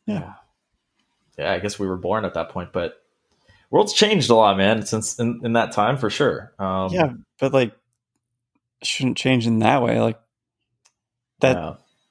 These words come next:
Speaker 1: like, they didn't, that wasn't revolutionary for them, <laughs> you know? Like, they'd been carrying on a tradition of that for, like, at least a hundred years. So,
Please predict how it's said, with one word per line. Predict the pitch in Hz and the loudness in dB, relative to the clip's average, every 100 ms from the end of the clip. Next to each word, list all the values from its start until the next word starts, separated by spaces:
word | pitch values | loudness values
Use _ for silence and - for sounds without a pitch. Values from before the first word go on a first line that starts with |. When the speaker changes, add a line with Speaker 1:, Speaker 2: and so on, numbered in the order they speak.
| _ | _
Speaker 1:
like, | - 123 - | 0 0 2
they | 135 143 | 4 6
didn't, | 151 107 - _ _ - | 4 2 -6 _ _ 0
that | 127 139 | 4 4
wasn't | 147 135 | 2 0
revolutionary | 117 117 117 117 - 117 110 | 2 2 2 0 0 0 0
for | 110 104 | -2 -6
them, | 90 107 131 120 127 _ | 0 0 2 -2 -8 _
<laughs> | _ - | _ -4
you | 175 139 | 0 4
know? | 120 139 | 4 2
Like, | 151 113 - | -2 -2 0
they'd | 131 123 123 | 0 0 -2
been | 120 120 | 0 0
carrying | 120 - 131 127 123 | 0 2 4 4 4
on | 120 | 2
a | |
tradition | 120 - 117 120 - 117 | 0 -4 -4 -2 -2 -2
of | 113 104 _ _ _ _ _ _ _ _ | -2 -6 _ _ _ _ _ _ _ _
that | - 117 110 | 2 4 2
for, | - | 0
like, | 117 107 | 2 2
at | - | -2
least | 117 113 | -4 -6
a | - | -4
hundred | 117 110 110 | -2 -2 -2
years. | 123 135 - - - _ | -4 -6 -8 -16 -18 _
So, | - - 104 | -6 -2 -2